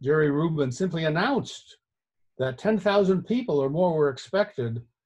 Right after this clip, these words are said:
and they would, so would have to take place on the only athletic field on the campus that could hold them. And so it was. Now, Steve got in trouble, uh, many times over his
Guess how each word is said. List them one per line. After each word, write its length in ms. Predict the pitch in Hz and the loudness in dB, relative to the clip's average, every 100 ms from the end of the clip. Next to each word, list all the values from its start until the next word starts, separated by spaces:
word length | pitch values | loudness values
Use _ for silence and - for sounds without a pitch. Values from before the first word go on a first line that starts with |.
| _ _ - | _ _ -8
and 100 | 123 | 0
they 80 | |
would, 180 | 147 160 | 0 0
so 200 | - 147 | 0 2
would 120 | 147 | 2
have 220 | 143 202 196 | 0 -2 -2
to 100 | 143 | -4
take 320 | 180 175 - | -2 -2 0
place 360 | 196 208 139 | 2 2 0
on 100 | 160 | -6
the 100 | 143 143 | -8 -4
only 320 | 170 202 180 | -2 0 -2
athletic 420 | 156 170 165 156 | -4 -4 -4 -4
field 340 | - 156 151 139 | -8 -4 -2 -2
on 80 | |
the 80 | 127 | -6
campus 560 | 123 170 185 135 113 - _ - | -8 -8 -6 -8 -10 -18 _ -18
that 100 | 113 | -10
could 140 | 151 | -8
hold 320 | 123 240 240 131 | -4 -2 -2 -6
them. 280 | 104 87 - _ _ _ | -8 -10 -16 _ _ _
And 120 | 113 | -12
so 240 | 120 170 170 | -4 -2 -2
it 80 | 208 | -2
was. 540 | 214 165 107 95 - _ _ _ _ _ _ _ - _ _ _ _ _ _ _ _ _ _ _ _ _ _ _ - | -2 -2 -6 -12 -20 _ _ _ _ _ _ _ -20 _ _ _ _ _ _ _ _ _ _ _ _ _ _ _ -10
Now, 280 | 131 127 - | -6 -6 -8
Steve 360 | - - 208 175 | -14 -6 -4 0
got 180 | 175 | -2
in 80 | 139 | -2
trouble, 580 | 123 196 208 143 123 117 _ _ _ _ _ _ _ _ _ | -2 2 2 2 -2 -6 _ _ _ _ _ _ _ _ _
uh, 280 | 107 104 101 - _ | -14 -12 -12 -16 _
many 320 | 113 139 165 | -8 -6 -6
times 500 | 156 131 107 104 98 - | -8 -8 -6 -10 -12 -12
over 220 | 104 101 | -12 -12
his 160 | 101 | -14